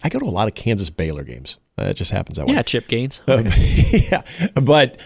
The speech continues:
Speaker 1: I'll, I remember watching the Final Four game against Ohio State with a bunch of friends over at D J's, and just
Speaker 2: You dug in?
Speaker 1: I du-, I did. I, well, I, I dug into the, both the food and the liquid. But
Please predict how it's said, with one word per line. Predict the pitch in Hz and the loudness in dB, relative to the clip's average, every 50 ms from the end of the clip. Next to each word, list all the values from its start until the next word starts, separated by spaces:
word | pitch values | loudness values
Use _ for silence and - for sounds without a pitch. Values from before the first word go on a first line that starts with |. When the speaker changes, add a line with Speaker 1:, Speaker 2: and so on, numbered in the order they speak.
| - _ - | -20 _ -2
Speaker 1:
I'll, | 127 143 151 156 - - - | 2 2 2 2 0 -2 0
I | - 143 139 | 2 4 4
remember | 135 135 135 143 147 143 143 | 6 6 6 4 4 4 4
watching | 127 117 120 123 110 - - 127 113 107 101 101 - 135 | 6 6 6 4 4 4 4 4 4 4 4 2 2 0
the | 110 104 | -2 0
Final | - - 117 110 101 | 2 2 4 4 2
Four | - - 127 135 131 | 2 4 4 4 4
game | 110 104 101 101 | 4 4 4 4
against | 95 104 92 - - | 4 4 2 4 2
Ohio | 95 85 101 101 101 95 | 2 4 4 4 4 4
State | 87 - 113 110 | 2 2 2 4
with | 113 110 98 - | 4 2 2 0
a | 101 | 0
bunch | 92 98 90 - | 0 0 0 0
of | 92 - | -2 0
friends | - 104 98 92 101 | 0 0 2 2 2
over | 95 92 90 | 0 0 0
at | 82 - | -2 -2
D | - 120 120 | 0 0 0
J's, | 101 90 82 - - - - | 0 -2 -4 -4 -6 -6 -2
and | - 95 95 92 90 87 85 82 - - _ - | 0 2 2 2 2 0 -2 -4 -8 -12 _ -2
just | - 110 92 - - - _ _ - | 0 0 0 0 -4 -8 _ _ -4
Speaker 2:
You | 120 123 117 | -2 0 0
dug | 120 113 101 110 | 0 0 0 -2
in? | 113 131 - _ _ _ - | -6 -8 -12 _ _ _ -2
Speaker 1:
I | 95 | -2
du-, | 90 80 85 80 - | 0 0 -2 -2 -2
I | 87 87 | -4 -4
did. | 78 82 78 71 - - - | -4 -4 -6 -8 -8 -12 -12
I, | 71 71 | -12 -12
well, | - - 76 73 | -10 -12 -12 -10
I, | 76 82 - - | -12 -14 -12 -10
I | 98 92 92 | -8 -8 -6
dug | - - 80 - - | -4 -6 -6 -6 -8
into | - - - - | -10 -10 -12 -12
the, | - - 65 - _ _ _ _ _ _ _ _ _ _ _ _ _ _ _ _ | -12 -14 -16 -20 _ _ _ _ _ _ _ _ _ _ _ _ _ _ _ _
both | 92 107 104 - | 0 0 0 0
the | - - | -2 -6
food | - - 107 98 90 | -4 -2 0 0 2
and | 95 95 87 | 2 0 -2
the | 80 | -2
liquid. | 78 82 78 - 85 80 78 - - - - - - _ _ _ - | -6 -8 -6 -6 -6 -6 -6 -10 -18 -20 -20 -20 -20 _ _ _ -6
But | 113 95 120 123 120 113 107 - - | -2 2 2 4 4 4 2 0 -4